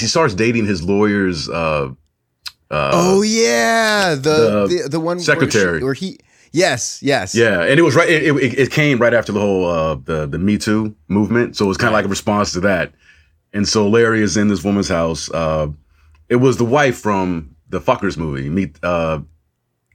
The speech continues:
Speaker 1: Meet the, well, Meet the Fockers is the sequel.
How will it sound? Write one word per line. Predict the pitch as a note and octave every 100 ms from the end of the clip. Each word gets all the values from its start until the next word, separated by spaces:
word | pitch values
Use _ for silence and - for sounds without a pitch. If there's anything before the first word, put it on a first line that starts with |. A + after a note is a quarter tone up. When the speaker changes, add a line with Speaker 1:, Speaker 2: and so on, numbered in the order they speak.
| _ _ _ _ _ _ _ _ _
Speaker 1:
Meet | G#2 A2
the, | A#2 A2+ A2 F#2 C#2
well, | B2+
Meet | E3+
the | B2
Fockers | - A2+
is | F#2+ D#2
the |
sequel. | D2+ G#2 E2 C#2 C#2